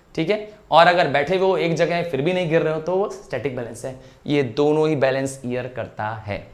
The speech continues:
आइए कौन सा ऑर्गन करता है, ईयर कैसे काम करता है, थोड़ा इसको भी जान ले। तो ईयर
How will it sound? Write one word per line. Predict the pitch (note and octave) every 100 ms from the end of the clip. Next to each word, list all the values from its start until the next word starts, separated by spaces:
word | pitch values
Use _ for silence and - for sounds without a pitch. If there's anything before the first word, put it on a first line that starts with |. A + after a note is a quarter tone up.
| - -
आइए | B2+ C#3 F#3+
कौन | G3 C#3 C#3
सा | F3+
ऑर्गन | F3+ E3+ F#3
करता | F#3 F3 F#3+
है, | F#3+ G3+ - - -
ईयर | C4 A3+
कैसे | G3 F#3
काम | F3 D#3+
करता | D3+ D#3+ F3
है, |
थोड़ा | E3+ C#3+ C#3
इसको | - B2+
भी | B2
जान | A2+ G2+
ले। | G2 G#2+ - - _ _ _ _ _ - _ -
तो | D#3 D#3+
ईयर | F3+ G#3 G3+